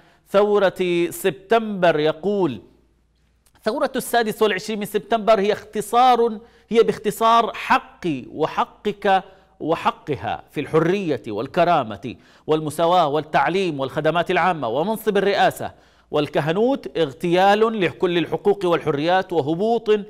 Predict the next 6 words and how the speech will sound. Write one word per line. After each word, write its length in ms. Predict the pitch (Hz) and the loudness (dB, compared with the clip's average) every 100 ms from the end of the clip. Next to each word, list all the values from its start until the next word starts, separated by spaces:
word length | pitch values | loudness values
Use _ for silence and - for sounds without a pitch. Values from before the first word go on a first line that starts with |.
| - _ | -18 _
وهبوط 640 | 180 160 190 269 - 208 180 - _ - | 0 2 2 0 0 -2 -2 -14 _ -8
بمقام 520 | 147 165 160 185 180 | -4 -2 0 2 2
الإنسانية 560 | 175 160 147 170 185 202 | 2 -4 0 0 0 -2
إلى 220 | 170 165 | 2 2
مربع 380 | 156 170 160 160 | 2 0 0 -2
السخرة 640 | 156 - 247 - 131 78 | -4 -2 0 0 -4 -6